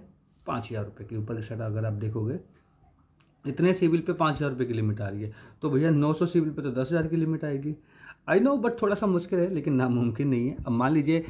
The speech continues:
आपको ये लिमिट लेनी है तो आप कैसे लोगे? देखिए लिमिट तो आप पैन कार्ड से ले लोगे, लेकिन आप कोई भी प्रोडक्ट बाय करते हो तो उसके लिए आपको केवाईसी करनी होती है।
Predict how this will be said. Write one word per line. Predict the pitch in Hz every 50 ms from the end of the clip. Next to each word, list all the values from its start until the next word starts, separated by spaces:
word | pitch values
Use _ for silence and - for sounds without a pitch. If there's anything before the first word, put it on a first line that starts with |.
| - - - - -
आपको | - 165 160 - 156 151
ये | 151
लिमिट | 143 131 131 143 147 143 147
लेनी | 131 127 135 143 139
है | 135
तो | 135 139
आप | 131 -
कैसे | - 127 117 113 - 107
लोगे? | 101 101 95 - 104 110 110 - - - _ -
देखिए | 170 165 165 175 139
लिमिट | 123 135 156 170 175 170 -
तो | 180
आप | 165 165 -
पैन | 156 139 139 143
कार्ड | 139 147 143 143
से | - 143
ले | 139 143
लोगे, | 147 135 120 120 147 -
लेकिन | 165 123 110 110 131 135
आप | 123 113 -
कोई | - 123 120
भी | 135 139
प्रोडक्ट | 135 131 120 131 120 120
बाय | 110 113 110 120
करते | 120 - 131 123 - 127
हो | 127
तो | 127 147
उसके | 131 - - 131
लिए | 117 127 131
आपको | 120 110 110 - 151 151
केवाईसी | - - 120 110 104 107 104 104 127 123
करनी | 120 110 107 104 101
होती | 98 95 - - -
है। | - -